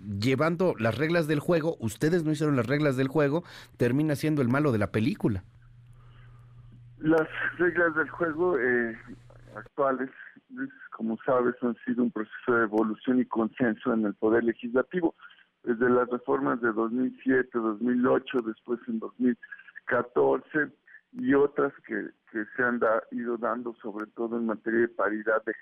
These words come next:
Speaker 2: género. Eh, efectivamente, los, los actores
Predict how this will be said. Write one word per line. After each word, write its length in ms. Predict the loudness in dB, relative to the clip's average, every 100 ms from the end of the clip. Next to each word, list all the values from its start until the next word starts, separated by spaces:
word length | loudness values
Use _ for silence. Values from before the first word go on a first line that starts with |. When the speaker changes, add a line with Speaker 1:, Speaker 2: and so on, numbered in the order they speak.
| -8
Speaker 2:
género. 320 | -8 -10 -20 _ _ _ -20 -20 -20 -4 2
Eh, 260 | 2 2 0
efectivamente, 1000 | -2 0 -2 0 2 2 2 0 0 -2 -6 _ _ _ _
los, 340 | 0 4 4 2 -10 -20 -20 -6
los 300 | 0 0 0 _ _ _ -10
actores 480 | -6 0 2 2